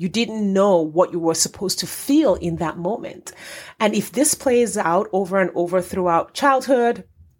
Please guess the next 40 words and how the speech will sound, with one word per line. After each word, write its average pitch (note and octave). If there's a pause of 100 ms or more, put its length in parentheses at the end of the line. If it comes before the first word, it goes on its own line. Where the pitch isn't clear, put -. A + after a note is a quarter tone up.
(320)
and F#3
if F#3
you F3+
were F3
in D#3+
a D#3+
first A3+
marriage F#3
where F3
you E3
were D#3
with D#3
someone E3+
who F3+
was F3
narcissistic -
or F3+
manipulative, D#3+ (840)
then F#3+ (200)
chances B3
are A3+
you G3+
might D4+
truly B3+
think F#3+
that F#3+
you G#3
don't G3
know F3
how E3+
you D#3
feel. - (400)
<laughs> -
And G#3+
then C#4
you G3+
will F#3+
let G#3
other A#3
people E3